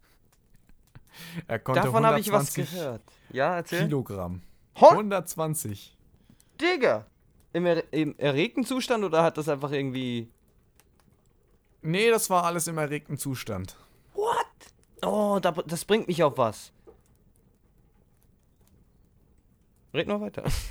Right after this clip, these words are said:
Speaker 1: Ja, das war Mo Ka Wong aus Hongkong. Mehr steht hier nicht so weit. Er hat es bei einem Wettbewerb getan. So,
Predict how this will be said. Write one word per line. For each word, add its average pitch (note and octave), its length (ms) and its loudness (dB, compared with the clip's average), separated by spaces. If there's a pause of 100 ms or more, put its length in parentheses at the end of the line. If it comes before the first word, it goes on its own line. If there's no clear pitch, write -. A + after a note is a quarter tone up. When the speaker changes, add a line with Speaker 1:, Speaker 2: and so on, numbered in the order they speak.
(880)
Speaker 1:
Ja, F#3 420 0
das D#3 240 -8
war C3+ 240 0
Mo F3 400 -4 (240)
Ka D#3 500 0
Wong E3+ 480 -2
aus D3+ 360 -2
Hongkong. A#2 520 -4
Mehr C3 220 -6
steht D3 260 -10
hier G2 140 -10
nicht - 180 -12
so - 180 -16
weit. - 240 -16 (1600)
Er G#2+ 80 -4
hat B2+ 160 -4
es C#3+ 100 -8
bei A#2 240 -4
einem A#2+ 320 -6
Wettbewerb F#2+ 640 -6
getan. F2 500 -14 (600)
So, E2+ 340 -14